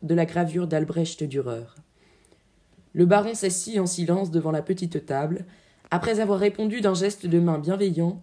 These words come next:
au salut respectueux de Pierre. Celui-ci détacha la marmite de la crémaillère, en versa le contenu sur son pain taillé d'avance dans une écuelle de terre commune qu'il posa devant le baron. C'était ce potage vulgaire qu'on mange encore en Gascogne,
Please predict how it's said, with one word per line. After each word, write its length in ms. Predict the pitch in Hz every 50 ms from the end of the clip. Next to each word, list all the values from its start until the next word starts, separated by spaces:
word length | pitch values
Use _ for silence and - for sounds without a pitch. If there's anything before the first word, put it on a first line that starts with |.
| _ -
au 80 | 165
salut 340 | 165 - - 185 190 196 208
respectueux 540 | 196 180 175 175 - 175 170 170 - 180 170
de 80 | 165
Pierre. 420 | 156 - - - 123 120 120 113 - - _ _ _ _ _ _ _ _ _ _ _ _ _ _ _ _ _ _ _ _ _ _
Celui-ci 420 | - - 202 190 196 202 180 - 220
détacha 460 | 214 196 175 180 175 175 - 208 196
la 100 | 196 175
marmite 320 | 170 170 180 185 196 190
de 80 | 175 175
la 100 | 170 160
crémaillère, 680 | 165 - 185 175 170 165 160 160 160 165 185 180 180 - _ _ _ _ - _ _ _ _ _ -
en 100 | 175 185
versa 380 | 185 208 208 - - 247 247
le 80 | 240 208
contenu 440 | - - 196 190 202 196 208 220 233
sur 180 | 226 190 180
son 180 | - - 175 170
pain 260 | 170 175 190 202 208
taillé 320 | 208 - 180 170 165 170 170
d'avance 540 | 165 170 170 160 190 190 190 180 - - - -
dans 140 | 143 160 156
une 180 | 151 160 165
écuelle 340 | 170 170 170 - 170 156 156
de 80 | 143 147
terre 300 | 147 - 156 139 - -
commune 420 | 151 151 165 175 190 190 190 180 - - - _ _ -
qu'il 140 | - 165 165
posa 300 | 170 165 170 165 180 170
devant 220 | 165 143 139 135
le 80 | 135 131
baron. 340 | 127 131 127 127 127 143 165 - - _ _ _ _ - _ _ _ _ _ _ _ _ _ _
C'était 300 | - - 220 214 254 254
ce 80 | 262 240
potage 420 | 226 240 254 247 254 262 262 233
vulgaire 500 | 214 220 226 208 196 233 240 254 247 -
qu'on 120 | - 190
mange 200 | 196 196 196 196
encore 280 | 208 208 - 226 226 214
en 100 | 208 196
Gascogne, 600 | 185 180 175 180 180 - 170 170 185 185 185